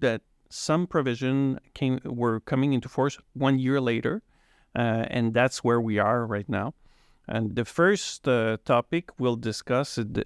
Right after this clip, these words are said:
are the changes affecting contracts of adhesion, uh, which came into force recently. First, I think we need to do some definition here. So when we talk about the contract of adhesion, Yara, what are we talking about?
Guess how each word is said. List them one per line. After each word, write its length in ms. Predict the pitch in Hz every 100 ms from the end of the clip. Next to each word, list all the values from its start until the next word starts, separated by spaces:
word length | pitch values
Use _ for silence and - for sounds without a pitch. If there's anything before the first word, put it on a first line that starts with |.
| -
are 240 | 110 113
the 120 | 113 110
changes 600 | - 131 156 131 123 -
affecting 460 | 135 - 117 - 131
contracts 540 | - 113 - 120 -
of 100 | 107
adhesion, 440 | 104 120 160 175 208 _ _ _ _ -
uh, 300 | 113 107 113
which 340 | 113 120 -
came 300 | - 135 131
into 180 | 120 120
force 440 | - 123 123 -
recently. 580 | 113 - 107 - 147 185 _ _ _ _
First, 460 | - 180 196 - -
I 80 | 131
think 240 | 120 160 -
we 120 | 135
need 380 | 143 160 165 -
to 360 | - 131 127 123
do 180 | 135
some 260 | 131 127 113
definition 540 | 123 - 120 - 117
here. 460 | 107 127 117 - -
So 500 | - - 110 110 - -
when 280 | 131 160
we 100 | 170
talk 280 | 143 147 151
about 320 | 147 123 135
the 80 | -
contract 440 | - 120 110 135 -
of 120 | 113
adhesion, 500 | 107 117 113 127 120
Yara, 380 | 107 104 120 120
what 200 | 123 143
are 160 | 120
we 140 | 113 113
talking 400 | - 120 - 101
about? 220 | -